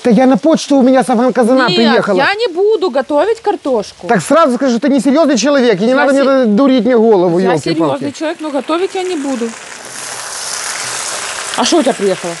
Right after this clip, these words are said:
Speaker 1: Хорошо, если серьёзные люди не готовят, а я, получается, готовлю, так что я не серьёзный, значит? А?
Speaker 2: Давай, пожаловаться в
Speaker 1: Баб Кать,
Speaker 2: <laughs>
Speaker 1: всё. Сра-, э, нет,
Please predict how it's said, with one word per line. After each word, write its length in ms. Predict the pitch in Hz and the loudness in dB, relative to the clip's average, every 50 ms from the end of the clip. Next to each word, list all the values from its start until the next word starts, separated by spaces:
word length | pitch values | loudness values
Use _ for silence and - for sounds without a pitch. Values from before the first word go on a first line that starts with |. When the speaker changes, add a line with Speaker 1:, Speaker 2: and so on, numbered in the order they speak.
| - - | -8 -4
Speaker 1:
Хорошо, 400 | - 196 220 240 214 - 233 196 | -2 2 2 2 2 2 2 2
если 180 | 247 - 196 190 | 2 2 2 2
серьёзные 380 | 214 240 214 240 220 190 233 | 2 4 4 4 4 4 4
люди 180 | 220 226 220 202 | 4 4 2 2
не 140 | 220 220 214 | 2 2 2
готовят, 320 | 214 220 180 240 220 196 185 | 2 2 2 2 2 2 2
а 160 | 196 202 208 | 2 2 2
я, 120 | 214 214 196 | 2 2 2
получается, 440 | 185 196 190 - 220 202 - 208 | 0 0 0 0 0 0 0 0
готовлю, 340 | 196 190 190 185 214 190 180 | 0 0 2 2 2 2 2
так 120 | 156 185 156 | 0 -2 0
что 100 | 165 190 | 0 0
я 160 | 185 185 175 | 2 2 2
не 120 | 175 180 160 | 0 -2 0
серьёзный, 440 | - 208 208 233 269 277 247 262 | 0 0 2 2 2 2 2 0
значит? 280 | 220 185 165 139 - - - - - - - - - - - - - - - - | 0 0 -2 -2 -4 -6 -8 -12 -18 -20 -20 -20 -20 -20 -20 -20 -20 -18 -8 -4
А? 280 | 170 220 262 277 262 240 - - - - - - - - - - - - - - - - - - - - - - - - - - - - - - - - - - - - - - - - - - - - - - - - - - - - - - | -2 0 0 0 -2 -4 -10 -16 -20 -20 -20 -20 -20 -20 -20 -20 -20 -20 -20 -20 -20 -20 -20 -20 -18 -18 -18 -18 -16 -16 -16 -16 -16 -16 -16 -16 -16 -16 -16 -14 -14 -14 -14 -14 -14 -14 -14 -14 -14 -14 -14 -10 -6 -6 -4 -2 -2 -2 -2 0
Speaker 2:
Давай, 260 | 196 185 175 156 151 - - | 0 0 0 0 -2 -4 -6
пожаловаться 500 | 180 170 180 180 165 160 160 - - 175 | -6 -2 -2 -2 -2 -2 -4 -6 -8 -4
в 80 | 160 156 | 0 2
Speaker 1:
Баб 280 | 147 185 220 233 185 | 4 4 4 4 2
Кать, 240 | - 208 165 135 - - - - - - - _ - - | 0 0 0 0 -2 -6 -14 -20 -20 -20 -20 _ -14 -10
Speaker 2:
<laughs> 260 | 254 254 - 214 196 | -10 -8 -8 -6 -6
Speaker 1:
всё. 320 | - - 277 262 214 139 104 - - _ _ _ _ _ _ _ _ _ _ _ _ _ - - - | -2 2 2 4 4 2 0 -4 -12 _ _ _ _ _ _ _ _ _ _ _ _ _ -18 -6 -2
Сра-, 260 | 233 220 220 196 139 - | 0 0 2 0 0 2
э, 340 | 202 202 190 180 175 180 185 | 2 2 4 4 2 2 2
нет, 360 | 196 208 208 196 170 131 107 | 2 2 2 2 2 0 -2